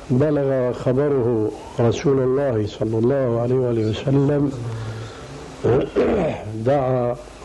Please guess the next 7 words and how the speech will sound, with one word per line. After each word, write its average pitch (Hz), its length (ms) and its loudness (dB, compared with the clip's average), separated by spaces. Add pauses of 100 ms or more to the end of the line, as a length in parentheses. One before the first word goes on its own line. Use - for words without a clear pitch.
على 123 260 2 (140)
أولئك 127 400 0
الذين 120 400 2
أفتوه 120 880 2 (880)
بالاغتسال 123 1120 2
فقال: 120 640 0
"قتلوه 123 1080 2